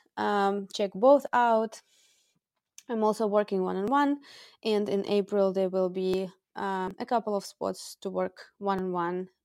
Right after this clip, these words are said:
uh, opening. So if you're interested more in that, uh, let me know. And, um,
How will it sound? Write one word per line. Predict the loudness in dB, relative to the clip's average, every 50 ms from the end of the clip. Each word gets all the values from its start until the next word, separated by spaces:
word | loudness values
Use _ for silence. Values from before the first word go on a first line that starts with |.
| -16
uh, | -12 -12 -10 -12 -12 -10 -4
opening. | -2 -2 -2 -2 -2 -4 -4 -4 -6 -6 -6 -8 -10
So | -8 -6 -4 -2 -2 -2 -2 -4 -8 -14 -20 -20 -20 _ _ -8
if | -8 -4
you're | -4 -2 -2
interested | -2 -2 -4 -4 -6 -8 -8 -8 -8 -6
more | -6 -4 -2 -2 -2 -2
in | -4 -4 -4 -2
that, | 0 0 2 2 2 0 -2 -4 -12 _ _ -12
uh, | -10 -8 -6 -6 -4
let | -4 -4 -4 -6 -6
me | -8 -6
know. | -4 -4 -4 -4 -4 -4 -4 -4 -6 _ _ _ _ -20 -20 -20 -20 -20 -20 _ _ _ _ _ _ _ _ _ _
And, | 2 2 4 4 4 4 4 6
um, | 6 6 6 6 4 2 2 0 -2